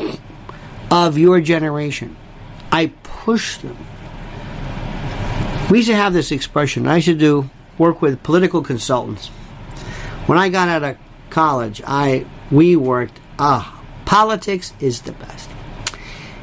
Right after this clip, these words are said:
And there was a person I worked with who used to do campaigns. And she was great. And she says, "Okay, I want you to see something. Come with me. We're gonna take him to the mountain." I said, "What does that mean?" He goes, "I'm gonna take this politician. I'm gonna say, I'm gonna give you a worldview.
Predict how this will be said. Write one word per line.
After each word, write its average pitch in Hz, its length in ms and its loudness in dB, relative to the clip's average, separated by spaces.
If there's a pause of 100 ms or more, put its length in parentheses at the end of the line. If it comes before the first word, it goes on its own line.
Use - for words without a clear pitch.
And 147 100 6
there 151 60 6
was 147 100 4
a 147 60 4
person 269 340 2
I 185 60 4
worked 156 280 4
with 117 200 -2
who 120 340 4
used 175 220 4
to 151 80 4
do 143 220 4 (100)
campaigns. 127 720 0 (2000)
And 131 120 6
she 220 180 4
was 135 180 2
great. - 280 -12 (320)
And 131 120 4
she 165 140 6
says, 135 200 0
"Okay, 160 160 2
I - 20 6
want 160 180 4
you 156 80 4
to 131 80 0
see 175 160 6
something. 120 240 2
Come 160 180 4
with 151 120 6
me. 123 100 6
We're 127 240 6
gonna 143 180 4
take 185 220 2
him 165 120 4
to 143 80 0
the 131 100 0
mountain." 135 460 -2 (200)
I - 60 -8
said, 113 120 0
"What 175 100 6
does 120 80 4
that 131 160 -2
mean?" 87 120 -10
He 104 180 -8
goes, 98 140 -6 (220)
"I'm - 140 2
gonna 123 60 6
take 226 280 2
this 202 160 2
politician. 143 500 -2
I'm 143 60 4
gonna 139 80 4
say, 143 120 0
I'm 151 140 4
gonna 160 140 6
give 190 160 4
you 185 120 6
a 147 40 -2
worldview. 143 440 -2